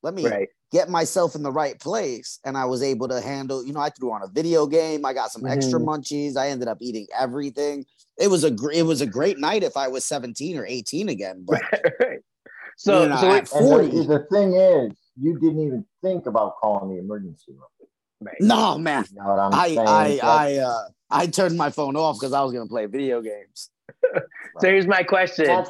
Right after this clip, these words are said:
Speaker 3: kind of the difference. You're a pro.
Speaker 1: <laughs>
Speaker 3: You can't
Speaker 2: Right.
Speaker 3: call the emergency room.
Speaker 2: So, so a legislator shouldn't have to be worried about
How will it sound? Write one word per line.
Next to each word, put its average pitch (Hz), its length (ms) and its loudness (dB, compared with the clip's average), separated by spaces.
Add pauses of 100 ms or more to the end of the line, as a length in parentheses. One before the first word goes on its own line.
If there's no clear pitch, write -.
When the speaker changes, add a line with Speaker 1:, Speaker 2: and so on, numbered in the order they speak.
Speaker 3:
kind 180 240 2
of 165 120 2
the 156 100 0
difference. 127 760 -2
You're 135 220 -2
a 120 60 -8
pro. 113 560 -2
Speaker 1:
<laughs> 101 40 -14
Speaker 3:
You 185 120 -2
can't 135 260 -2 (160)
Speaker 2:
Right. 156 320 2
Speaker 3:
call 117 240 0
the 113 60 -6
emergency 120 640 -4
room. 82 300 -6 (320)
Speaker 2:
So, 175 220 0 (100)
so 196 200 -4
a 180 200 -2
legislator 160 960 -8 (140)
shouldn't 156 360 -6
have 147 240 -6
to 139 80 -14
be 135 160 -8
worried 131 300 -2
about 113 380 -6